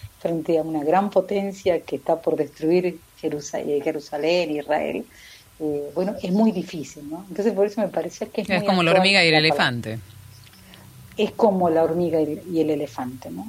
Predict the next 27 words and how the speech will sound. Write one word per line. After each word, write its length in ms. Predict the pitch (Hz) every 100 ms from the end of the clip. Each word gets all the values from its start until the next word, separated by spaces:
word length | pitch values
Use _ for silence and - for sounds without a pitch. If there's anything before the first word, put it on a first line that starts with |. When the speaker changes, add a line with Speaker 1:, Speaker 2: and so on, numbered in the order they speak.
| 226
Speaker 1:
Entonces, 480 | 175 160 156 170 -
es 200 | 175 -
una 180 | 175 156
pequeña 420 | 160 175 190 196
palabra, 480 | 196 196 214 214 277 320 - - - -
pero 260 | 196 208
que 140 | - 185
tiene 320 | - 247 233
la 120 | 226
palabra 400 | 220 180 202 214
viva 340 | 165 214 214 202
por 180 | 165 160
dentro, 460 | 175 147 131 147
¿no? 200 | 139 220 254 - - - - -
Eh, 420 | 170 156 147 143 135 - - _ -
que 460 | 175 180 147 110 156
Speaker 2:
Mm. 40 |
Speaker 1:
lucha, 420 | 220 226 - 156
¿no? 240 | 156 196 196
Para 200 | 175 160
mantener 480 | 151 151 170 170 175
a 60 |
su 180 | 170 -
pueblo, 560 | - 160 165 170 147 139 - _ -
eh, 140 | 147 143 180
eh, 180 | - 160 - -
bueno, 240 | 254 247